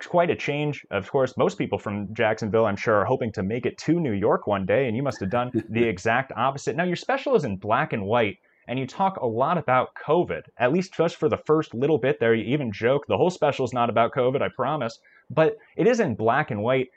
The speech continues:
Speaker 1: And I was wondering, since you have that conversation about covid and even vaccines and things, if at all your mindset was kind of, if you're thinking of going for, to, to summon the themes of Schindler's List with that decision.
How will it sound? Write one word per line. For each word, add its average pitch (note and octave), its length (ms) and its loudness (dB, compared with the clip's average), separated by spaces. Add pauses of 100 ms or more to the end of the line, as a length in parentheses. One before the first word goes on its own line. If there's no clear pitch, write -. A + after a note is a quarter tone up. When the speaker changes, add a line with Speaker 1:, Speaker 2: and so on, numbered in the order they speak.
(140)
Speaker 1:
And F3 120 0
I G#3 40 4
was A3 160 6
wondering, A3 320 2
since B3+ 300 -2
you D#3+ 80 4
have D3+ 220 0
that C3+ 160 2
conversation A#2 480 -2
about G2+ 280 2
covid C#3+ 440 4
and G2+ 100 0
even F#2+ 180 -2
vaccines A2+ 540 -2
and G2+ 100 -6
things, C3 300 -4 (240)
if D3 160 -2
at C3 80 2
all D#3 180 6
your B2 140 2
mindset B2 460 -2
was G2+ 100 -4
kind B2 140 -6
of, F#2 60 -8
if - 40 -14
you're B2+ 100 0
thinking C3+ 340 -2
of G#2+ 80 -4
going A#2+ 360 0
for, G2+ 420 2 (180)
to, C3+ 140 -6
to A2 160 -4
summon D3+ 320 2
the G#2 80 -2
themes B2+ 440 -4
of F2 100 -6
Schindler's A#2 560 -4
List A2+ 420 0 (220)
with C#3+ 260 4
that F#2+ 200 2
decision. - 520 -6